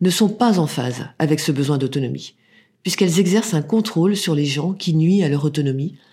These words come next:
à travers par exemple le contrôle des horaires, la multiplication des niveaux hiérarchiques, les cadres contraignants de gestion de projet. L'auteur dégage quatre conditions à l'autonomie : pouvoir choisir ses tâches,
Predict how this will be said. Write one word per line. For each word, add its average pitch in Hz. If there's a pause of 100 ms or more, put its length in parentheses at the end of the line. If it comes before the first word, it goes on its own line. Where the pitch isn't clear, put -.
(300)
à 165
travers 143
par 143
exemple 135
le 131
contrôle 139
des 139
horaires, 151 (480)
la 147
multiplication 151
des 143
niveaux 143
hiérarchiques, 139 (420)
les 147
cadres 151
contraignants 165
de 147
gestion 147
de 131
projet. - (1600)
L'auteur 180
dégage 175
quatre 247
conditions 180
à 170
l'autonomie : 147 (480)
pouvoir 156
choisir 147
ses -
tâches, -